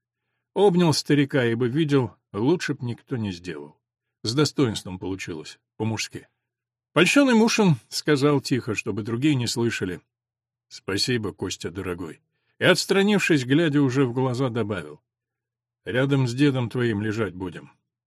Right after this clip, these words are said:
Ты уж, если что, присмотри за нами». Косоротов ответил беспечно и благодарно: «Присмотрю, слово даю».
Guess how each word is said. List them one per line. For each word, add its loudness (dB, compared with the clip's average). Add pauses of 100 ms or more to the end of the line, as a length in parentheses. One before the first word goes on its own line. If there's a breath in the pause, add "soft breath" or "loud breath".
(140)
Ты 4
уж, 0
если 0
что, -2 (160)
присмотри -2
за -6
нами». -14 (720)
Косоротов 2 (240)
ответил 0
беспечно -2
и -4
благодарно: -6 (640)
«Присмотрю, 4 (420)
слово 4
даю». -8